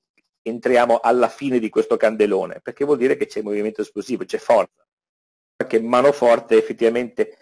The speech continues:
è entrata e il trend parte. Però molto spesso qualcuno si blocca,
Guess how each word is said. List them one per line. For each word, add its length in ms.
è 100
entrata 720
e 120
il 120
trend 360
parte. 340
Però 260
molto 260
spesso 340
qualcuno 380
si 140
blocca, 720